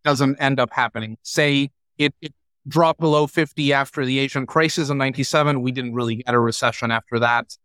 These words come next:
Twenty fourteen fifteen, the brick crisis, same thing. It dropped below fifty, it didn't happen. So sometimes it gets the problem. Housing permits and starts, those are good,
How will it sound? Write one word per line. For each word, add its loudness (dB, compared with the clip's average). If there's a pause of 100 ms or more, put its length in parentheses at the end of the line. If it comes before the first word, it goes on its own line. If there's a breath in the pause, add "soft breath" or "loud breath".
(280)
Twenty 2
fourteen 0
fifteen, -4
the 0
brick 2
crisis, 0
same 0
thing. 2
It -2
dropped 0
below -2
fifty, -4
it -6
didn't -6
happen. -2 (260)
So 4
sometimes 0
it -20
gets 0
the -10
problem. -8 (300)
Housing 2
permits 0
and 2
starts, -2
those 0
are 2
good, 0